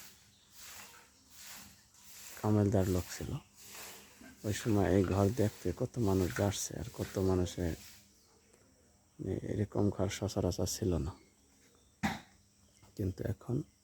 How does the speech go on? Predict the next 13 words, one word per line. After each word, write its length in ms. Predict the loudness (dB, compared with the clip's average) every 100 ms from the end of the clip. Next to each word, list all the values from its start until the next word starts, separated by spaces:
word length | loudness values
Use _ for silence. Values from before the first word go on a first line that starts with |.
| _ _ _ _ _ _ _ _ _
গ্রামে 380 | 2 4 6 6 4
তো 120 | 2
দুই, 200 | 0 0 -2
চার, 140 | -4 -2
পাঁচজন 340 | -2 -2 -2 -4
বা 100 | -2 -4
দশজনে 400 | -4 -4 -4 -4
আসলে 240 | -6 -8 -8
হয়তো 240 | -8 -10 -14 -18 _ _ _ _ -20 _ _ _ _ _ _ -20 -20 -20 _ -20 -20 -20 -20 _ _ _
আর 100 | -10 -10 -6 0
এক 60 | 0 2
দুই 120 | 4 4
হাজার, 200 | 2